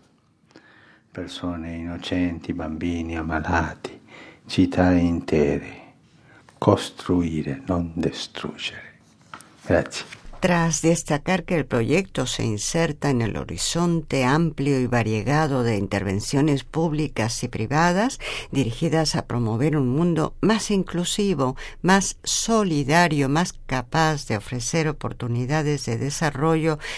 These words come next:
Speaker 2: a personas y grupos sociales en riesgo de exclusión, el Santo Padre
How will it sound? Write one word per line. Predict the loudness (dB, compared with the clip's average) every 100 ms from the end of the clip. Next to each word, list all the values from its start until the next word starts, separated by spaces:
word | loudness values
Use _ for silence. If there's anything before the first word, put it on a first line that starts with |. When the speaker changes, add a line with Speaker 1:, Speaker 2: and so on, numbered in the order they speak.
| -4
Speaker 2:
a | -2 0
personas | -2 0 2 2 0 0
y | 0
grupos | 0 0 -2 -4
sociales | -4 -2 0 2 0 -2 -4 -12 -2
en | 2 2
riesgo | 2 4 4 2 -2 0
de | -2
exclusión, | -2 -6 -6 -4 -2 0 4 6 4 2 -10 -4
el | 0
Santo | 2 2 2 2
Padre | 4 4 2